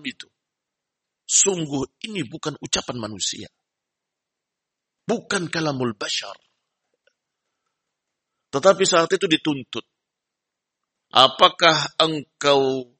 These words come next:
telah masuk Islam dan mengatakan bahwa benar dia Rasulullah dan ucapannya adalah ucapan Allah, wahyu dari Allah?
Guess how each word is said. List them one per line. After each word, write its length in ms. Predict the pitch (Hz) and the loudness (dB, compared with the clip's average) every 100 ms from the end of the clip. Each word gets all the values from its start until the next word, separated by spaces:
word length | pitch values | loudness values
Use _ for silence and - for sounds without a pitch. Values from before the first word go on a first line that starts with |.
| _ _ _ - | _ _ _ -2
telah 160 | 139 135 | 2 2
masuk 220 | 127 123 | 2 -2
Islam 540 | 120 - 127 131 165 196 _ _ _ _ _ - | -2 0 2 2 2 -4 _ _ _ _ _ -2
dan 160 | 120 123 | 0 0
mengatakan 680 | 127 131 123 151 - 139 | 0 2 4 2 2 -4
bahwa 280 | 131 123 120 117 | 0 2 2 0
benar 480 | 139 135 131 135 160 202 - _ _ | -4 0 2 4 2 0 -6 _ _
dia 240 | - 139 131 | 2 4 6
Rasulullah 720 | 135 131 139 127 123 131 170 | 2 0 -2 0 2 4 4
dan 160 | 139 | 2
ucapannya 720 | 139 143 143 127 170 180 147 131 | 0 -4 0 2 0 -2 -2 0
adalah 160 | 139 | -2
ucapan 480 | 139 139 139 135 135 | -2 -4 -2 -2 -2
Allah, 540 | 135 127 127 135 185 208 _ _ - | -2 2 6 6 4 -2 _ _ 0
wahyu 400 | 131 - 156 147 | 0 2 0 2
dari 160 | 127 | 2
Allah? 480 | 131 135 131 139 - | 0 -4 -2 -2 -4